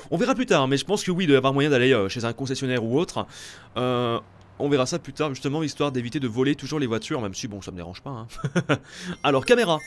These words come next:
voyons voir un petit peu, parce que oui, on peut se déplacer de caméra en caméra, c'est génial. Euh, donc,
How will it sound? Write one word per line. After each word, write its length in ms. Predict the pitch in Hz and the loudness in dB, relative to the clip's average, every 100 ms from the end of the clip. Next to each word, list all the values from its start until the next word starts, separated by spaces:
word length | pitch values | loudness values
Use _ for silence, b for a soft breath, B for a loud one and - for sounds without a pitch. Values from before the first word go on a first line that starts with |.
| B B - | B B -2
voyons 200 | 170 226 | 2 6
voir 160 | 214 | 6
un 60 | 202 | 4
petit 140 | 180 | 0
peu, 100 | 165 | -2
parce 160 | 139 123 | -2 -2
que 80 | 123 | -6
oui, 160 | 120 | -6
on 80 | 104 | -8
peut 140 | - 110 | -8 -8
se 40 | |
déplacer 300 | 107 101 135 | -6 -6 -6
de 60 | - | -6
caméra 260 | 104 107 | -6 -4
en 100 | 120 | -6
caméra, 380 | 104 110 107 123 | -6 -6 -4 -6
c'est 140 | 131 | -8
génial. 420 | 98 98 110 110 82 B B B B | -10 -6 -6 -8 -10 B B B B
Euh, 280 | 127 131 127 | 2 4 4
donc, 440 | 113 185 220 220 | 2 0 0 0